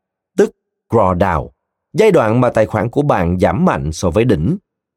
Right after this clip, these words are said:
Điều này không diễn ra với một tài khoản tiền gửi ngân hàng.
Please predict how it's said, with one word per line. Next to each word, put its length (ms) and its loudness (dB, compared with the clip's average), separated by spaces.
Điều 200 4
này 260 0
không 400 2
diễn 220 2
ra 280 0
với 340 2
một 260 0
tài 120 -2
khoản 360 -4
tiền 200 0
gửi 220 0
ngân 280 0
hàng. 240 -4